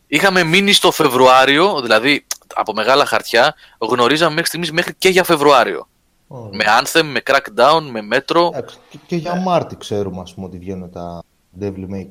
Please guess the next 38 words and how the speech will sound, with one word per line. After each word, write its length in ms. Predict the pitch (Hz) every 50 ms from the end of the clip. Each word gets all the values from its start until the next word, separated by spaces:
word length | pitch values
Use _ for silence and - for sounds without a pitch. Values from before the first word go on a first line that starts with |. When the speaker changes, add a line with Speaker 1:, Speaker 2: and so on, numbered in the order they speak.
| -
Speaker 2:
Cry 220 | 92 95 98 95 90
και 100 | - -
Speaker 1:
Και 240 | - - - - 139
το 60 | 143
Speaker 2:
Sekiro. 40 | 135
Speaker 1:
Τε-, 100 | 165 165 135
μπράβο, 320 | 131 156 160 151 135 123
μπράβο, 260 | 110 123 120 110 101
σωστό, 340 | - - - - - 120 110
σωστό, 280 | - - 101 - 110 104
σωστό. 220 | - 107 131 113
Speaker 2:
Έτσι. 180 | 104 113 110 117
Speaker 1:
Είναι 80 | 110
και 80 | - 113
το 100 | 113 117
Devil 80 | 110
May 140 | 107 - 113 110
Cry 20 | 104
πέντε 220 | - 107 98 98
για 120 | 98 101 95
το 100 | - 98
Μάρτιο. 340 | 98 101 95 - - 117 - -
Ναι, 140 | 104 101 -
μέχρι 260 | - 131 160 - 160
εκεί 160 | 147 127 131 170
Speaker 2:
Εμένα, 140 | 143 127 110
Speaker 1:
νομίζω 200 | 107 107 101 104
είχαμε. 300 | 101 - 104 95 92 87 -
Speaker 2:
εμένα 220 | 131 139 156 165
Speaker 1:
Ναι. 60 | 156
Speaker 2:
προσωπικά 360 | 151 151 147 143 123 - 156
μου 120 | 156 156 151
φαίνεται 200 | 160 156 147 147
πολύ 280 | - - 143 143 147 143
δύσκολο 580 | - - 139 143 - - 147 143 139 139 135
παιχνίδι 440 | 135 - 113 101 - 113 117 123 127
αποκλειστικό 1080 | 127 123 - 107 - 104 95 - - - 98 _ - 113 117 113 107 95 87 82 82 _ _ _ _ _ _ _ _ _ _
του 340 | 92 92 90 87 87 85